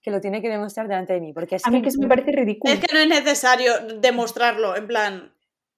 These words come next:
Speaker 3: no hace falta estar
Speaker 1: El setenta por cien, ¿eh? de las parejas, o sea,
Speaker 2: Sí.
Speaker 1: es como, a ver, puedes tener un gesto, tal, a mí eso no me va a molestar,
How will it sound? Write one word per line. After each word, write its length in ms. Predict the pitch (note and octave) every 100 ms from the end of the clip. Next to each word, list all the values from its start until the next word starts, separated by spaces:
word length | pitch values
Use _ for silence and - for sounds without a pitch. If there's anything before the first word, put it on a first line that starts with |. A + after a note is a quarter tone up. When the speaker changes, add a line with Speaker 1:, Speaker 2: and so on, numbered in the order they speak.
| _
Speaker 3:
no 200 | A#3 A#3
hace 240 | A#3+ A#3+ B3
falta 260 | B3+ B3
estar 540 | B3 - A#3+ A3+ G#3+ _ _ _ _
Speaker 1:
El 180 | A3+ A3+
setenta 520 | G3+ G#3+ G3+ G#3+ B3+
por 180 | A#3+ C4+
cien, 280 | - A#3 C#4
¿eh? 140 | A3+ D4+
de 40 |
las 200 | D4 C4+
parejas, 480 | - G#3 A#3 A#3+ G#3
o 60 | F#3+
sea, 440 | F3 F#3 F3 E3+ _ _ A3
Speaker 2:
Sí. 460 | - - _ A#3+ A3+
Speaker 1:
es 160 | A3 A3
como, 240 | G3+ E3+
a 40 | E3
ver, 240 | F3+ F3+ _ _ _
puedes 340 | A3+ A3 B3+ C4
tener 320 | A3+ A#3 -
un 160 | A#3 A#3
gesto, 680 | - F#3 E3 - - D3 -
tal, 200 | D#3 C#3+ D3
a 80 |
mí 100 | E3 G3
eso 160 | G3+
no 100 | A#3
me 80 | F3
va 80 | D#3
a 40 |
molestar, 380 | D#3 D#3 - C#3